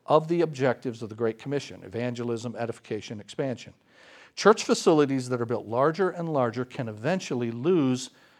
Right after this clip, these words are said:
their cost effectiveness. You know, so rather than just keep building and building and building, then let's start another church in a spot that can reach other people in other portions of the city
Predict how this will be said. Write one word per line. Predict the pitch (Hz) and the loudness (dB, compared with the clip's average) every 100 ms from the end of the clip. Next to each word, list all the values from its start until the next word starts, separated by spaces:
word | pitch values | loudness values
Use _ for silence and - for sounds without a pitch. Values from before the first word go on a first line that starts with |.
| _ | _
their | 123 123 | -4 -4
cost | - 117 101 - - - - | -2 -4 -4 -8 -20 -20 -20
effectiveness. | 110 - 110 - 82 98 - - _ _ _ _ - | -16 -10 -10 -10 -20 -20 -20 -20 _ _ _ _ -6
You | 131 | -4
know, | |
so | 117 - 127 | -2 -4 -2
rather | 131 180 190 170 | 4 6 6 4
than | 139 131 | 2 0
just | 113 - | -4 -10
keep | - 120 | -10 -6
building | 135 147 143 127 | -4 -2 -2 -4
and | |
building | 120 123 110 | -4 -6 -6
and | 107 | -6
building, | 165 147 104 104 - _ _ _ _ _ 107 | -4 -2 -6 -12 -20 _ _ _ _ _ -12
then | 101 98 104 131 _ _ | -8 -8 -8 -10 _ _
let's | 117 120 - - - _ _ _ | -4 -4 -6 -14 -16 _ _ _
start | - - - 131 131 131 | -18 -8 2 4 4 0
another | 123 131 139 | -6 -4 -4
church | 135 - 120 110 - | -6 -6 -4 -4 -6
in | - 131 | -8 -8
a | 135 | -8
spot | - 123 113 113 _ _ _ _ - | -4 -2 -2 -6 _ _ _ _ -12
that | 107 104 98 - | -8 -8 -10 -12
can | 123 104 | -14 -10
reach | 104 131 127 | -4 -4 -4
other | - 131 135 | -4 -2 -2
people | - 123 123 107 | -4 -6 -6 -8
in | 104 | -6
other | 123 135 | -4 -4
portions | - 139 123 - 107 104 - _ _ _ _ - | -4 -4 -4 -8 -14 -14 -20 _ _ _ _ -8
of | 117 113 | -6 -4
the | 113 | -6
city | - - 113 107 107 | -6 -4 -2 -4 -8